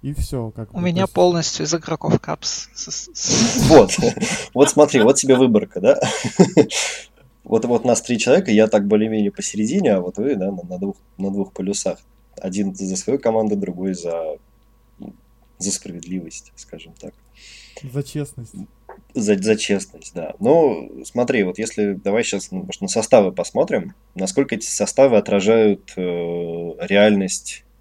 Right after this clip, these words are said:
Speaker 3: вообще ситуации, да, заслуженность. То есть, вот, давайте пробежимся. Вот, там, по национальной лиге сначала, наверное, с нее начнем.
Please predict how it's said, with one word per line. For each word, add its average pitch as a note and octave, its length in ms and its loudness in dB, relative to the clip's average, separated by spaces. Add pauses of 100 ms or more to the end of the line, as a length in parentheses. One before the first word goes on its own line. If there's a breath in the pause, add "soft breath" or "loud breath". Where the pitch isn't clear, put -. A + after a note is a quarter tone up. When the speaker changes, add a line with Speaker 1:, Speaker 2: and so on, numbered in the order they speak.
(140)
Speaker 3:
вообще E2 760 -10
ситуации, - 680 -8
да, F2 140 -4
заслуженность. F2+ 880 -8
То - 80 -20
есть, - 200 -20
вот, - 100 -20 (760)
давайте E2 280 -6
пробежимся. - 720 -8 (800 loud breath)
Вот, C#2+ 200 -20
там, - 180 -20
по D2 80 -18
национальной G#2 560 0
лиге F#2 300 -4 (220)
сначала, - 460 -12
наверное, B1+ 200 -12
с - 120 -16
нее F#2+ 160 -4
начнем. E2 440 -6